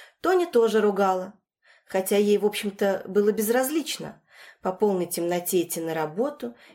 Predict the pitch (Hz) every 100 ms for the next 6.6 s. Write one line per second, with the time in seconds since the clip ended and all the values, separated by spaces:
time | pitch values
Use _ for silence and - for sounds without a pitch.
0 | _ 277 285 370 370 240 180 170 160 190
1 | 240 202 - 151 160 156 156 - 151 139
2 | - - _ _ _ _ _ _ _ _
3 | _ _ - - - _ - 240 240 302
4 | 392 381 180 175 190 277 277 247 233 233
5 | 214 214 214 165 - 156 175 175 175 175
6 | 170 175 170 156 139